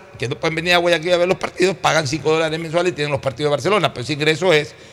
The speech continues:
exclusivo para Barcelona. ¿Quiénes van a salir beneficiados? Los equipos con más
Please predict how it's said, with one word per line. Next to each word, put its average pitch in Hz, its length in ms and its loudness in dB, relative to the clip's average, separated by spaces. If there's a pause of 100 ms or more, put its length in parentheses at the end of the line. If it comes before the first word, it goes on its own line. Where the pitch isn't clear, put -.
(140)
exclusivo 131 500 0
para 143 120 2
Barcelona. 131 540 0
¿Quiénes 165 200 0
van 175 100 2
a 170 80 -4
salir 175 260 0
beneficiados? 196 600 -2 (300)
Los 131 160 2
equipos 131 340 -2
con 143 140 -4
más 147 300 -2